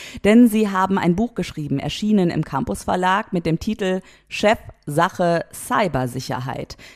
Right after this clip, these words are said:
Der dreihundertsechzig Grad Check für Ihr Unternehmen. Und ich möchte euch Thomas Köhler gerade mal ein bisschen vorstellen. Wer ist denn überhaupt dieser Mann, ja, der über die Cybersicherheit heute mit mir, Andrea Peters,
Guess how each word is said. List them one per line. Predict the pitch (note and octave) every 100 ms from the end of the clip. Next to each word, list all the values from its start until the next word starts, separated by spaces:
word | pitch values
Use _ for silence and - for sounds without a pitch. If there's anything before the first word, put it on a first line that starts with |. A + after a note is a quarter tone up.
| -
Der | C3
dreihundertsechzig | C3+ C#3+ F3+ G#3 E3+ D#3 D3 D3+ - -
Grad | - C3+ C3+
Check | - C3+ B2+ - _
für | - C#3+ B2+
Ihr | - G#3 A#3+ B3+ - _ -
Unternehmen. | E3 F3 D#3+ C#3+ B2 A2+ B2 - -
Und | - A3+
ich | A3
möchte | A#3 - A3+
euch | F#3+
Thomas | - A#3 A#3 G#3
Köhler | - B3 B3 A3+ A3
gerade | G#3 F#3 G3
mal | F#3
ein | F3+
bisschen | F3+ - D#3
vorstellen. | - - F4 - C#3+ C3 C3
Wer | E3 A#3+ C4+
ist | C#4 -
denn | D#4+ A#3
überhaupt | D#3 C#3 C3+ B2
dieser | D3+ C#3+ C3
Mann, | C3 C3 A2+ C#3
ja, | C#3+ E3+
der | G3 D#3
über | F3+ F#3
die | D3+
Cybersicherheit | D3+ D#3 E3 D3+ B2+ C#3 C#3+ C3 B2+ D3
heute | C#3+ D#3 C#3 - - -
mit | D#3+ -
mir, | F#3+ F#3+ G3 - - -
Andrea | D#3 C#3 C#3 C3
Peters, | - C#3+ C#3+ C3+ -